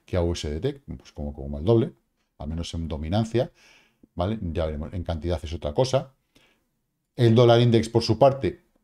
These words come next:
caía, y fijaros cómo ha rebotado en cuanto ha llegado a la zona de soporte, tremendo. Eh,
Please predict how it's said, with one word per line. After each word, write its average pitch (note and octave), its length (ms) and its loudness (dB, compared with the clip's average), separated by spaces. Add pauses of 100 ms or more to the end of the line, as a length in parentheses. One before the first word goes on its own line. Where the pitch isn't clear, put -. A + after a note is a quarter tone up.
(120)
caía, G#2 580 4
y F#2+ 80 -6
fijaros F2+ 380 0
cómo F#2 220 -2
ha F2 40 -2
rebotado F2 480 0
en F2+ 60 -12
cuanto D#2 240 -6
ha E2 40 -4
llegado E2+ 240 -2
a E2 40 -4
la D#2+ 120 -4
zona D#2 220 -8
de D#2 60 -8
soporte, G2+ 560 -6
tremendo. D2+ 560 -12 (600)
Eh, F2+ 200 -8